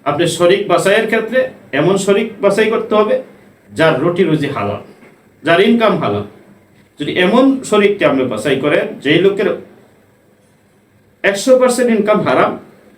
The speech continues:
অথবা ম্যাক্সিমাম ইনকাম হারাম, মানে অধিকাংশ ইনকাম হারাম, হারাম পয়সা, সুদের টাকা, ঘুষের টাকা বা এই ধরনের অবৈধ ইনকাম,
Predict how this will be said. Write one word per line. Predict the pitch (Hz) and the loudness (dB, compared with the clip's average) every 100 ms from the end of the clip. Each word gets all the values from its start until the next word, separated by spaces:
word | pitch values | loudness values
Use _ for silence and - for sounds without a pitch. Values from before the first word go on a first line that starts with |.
| _ | _
অথবা | 147 180 254 254 | -2 0 4 4
ম্যাক্সিমাম | 214 226 233 - 277 269 262 220 | 4 2 2 0 0 2 2 2
ইনকাম | 196 170 131 | 0 0 -2
হারাম, | 123 90 - - _ _ _ - | -4 -8 -12 -20 _ _ _ -10
মানে | 120 135 | -6 -4
অধিকাংশ | 135 170 175 175 175 | -2 0 0 0 2
ইনকাম | 170 165 233 - - | 2 2 0 -2 -6
হারাম, | 143 151 - - - | -2 0 -2 -8 -8
হারাম | - 202 233 | 0 0 0
পয়সা, | 175 127 - - - _ _ _ _ _ - | -2 -4 -8 -16 -20 _ _ _ _ _ -6
সুদের | - 185 175 - | 0 2 2 0
টাকা, | 139 135 131 120 | -2 0 0 0
ঘুষের | - 147 120 | -2 -2 -4
টাকা | 139 123 127 117 - - - - - | -2 -2 0 0 -2 -12 -20 -12 -2
বা | 202 | 0
এই | 220 | 2
ধরনের | 226 226 214 - - - | 2 2 2 -2 -8 -2
অবৈধ | 170 170 156 | 2 2 2
ইনকাম, | 131 - - | 0 -2 -8